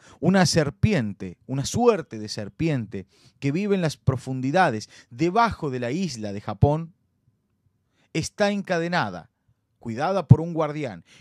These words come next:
Y cada vez que esta serpiente marina quiere escapar de su prisión, roza contra la isla y genera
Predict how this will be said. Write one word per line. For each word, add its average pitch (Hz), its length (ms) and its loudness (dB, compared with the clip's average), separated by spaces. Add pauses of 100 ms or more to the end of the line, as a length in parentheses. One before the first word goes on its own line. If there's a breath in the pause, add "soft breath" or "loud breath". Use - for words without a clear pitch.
Y 139 100 -8
cada 240 320 0
vez 202 440 0 (300)
que 139 160 0
esta 180 240 -2
serpiente 170 680 -4
marina 123 380 -8
quiere 160 540 -4 (720)
escapar 175 720 0
de 139 100 -4
su 120 180 -10
prisión, 143 500 -4 (680)
roza 175 540 2
contra 127 380 -4
la 131 140 -2
isla 160 540 -6 (840)
y 180 140 -10
genera 151 640 -4